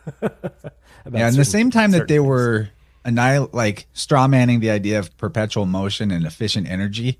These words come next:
Speaker 2: was the same time that they were, to, to Gabe's point, uh, outlawing doing prohibition on alcohol for the pretense of the public good, when in reality it was to prevent this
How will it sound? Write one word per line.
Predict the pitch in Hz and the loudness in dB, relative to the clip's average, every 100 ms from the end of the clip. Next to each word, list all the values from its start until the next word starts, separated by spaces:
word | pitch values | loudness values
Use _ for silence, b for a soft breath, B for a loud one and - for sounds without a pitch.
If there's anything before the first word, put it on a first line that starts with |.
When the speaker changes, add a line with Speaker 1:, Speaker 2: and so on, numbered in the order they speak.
| _ | _
Speaker 2:
was | - 110 | -10 -8
the | 107 | -6
same | - 131 | -4 -2
time | 123 117 110 | 0 -2 -2
that | 104 - | -4 -2
they | 110 | -2
were, | 104 98 87 _ _ _ - | -2 -4 -6 _ _ _ -10
to, | 110 | -8
to | 90 - | -6 -6
Gabe's | 95 113 147 131 | -4 -2 -2 -2
point, | - 92 85 - _ _ _ _ _ _ _ - - | -4 -4 -4 -10 _ _ _ _ _ _ _ -20 -8
uh, | 107 98 92 85 80 - | -2 0 0 -2 -4 2
outlawing | 127 101 123 110 107 101 98 - - - | 2 2 2 2 2 0 -2 -6 -6 0
doing | 139 131 | 2 2
prohibition | - 127 92 113 110 123 | 2 0 2 -2 -2 -2
on | 104 | -2
alcohol | 85 104 - 120 117 127 160 - _ _ _ _ _ | -2 -2 0 2 4 2 -2 -8 _ _ _ _ _
for | - 127 | -6 -4
the | 110 107 101 85 - | 0 0 0 -4 -6
pretense | - 143 - 120 117 | 0 0 2 0 0
of | 110 90 | -4 -4
the | 95 | -4
public | 117 104 107 82 | -4 -2 -4 -4
good, | 101 107 131 160 - _ _ _ | -2 0 0 -2 -6 _ _ _
when | 107 107 | -4 -2
in | 104 101 | -2 -4
reality | 104 104 107 104 104 | -4 -2 -2 -2 -6
it | - | -6
was | 101 98 - | -8 -8 -8
to | - 101 | -6 -6
prevent | - 104 92 101 101 - - _ _ _ _ _ _ _ | -6 -6 -4 -2 -4 -6 -16 _ _ _ _ _ _ _
this | 107 87 - | -12 -10 -10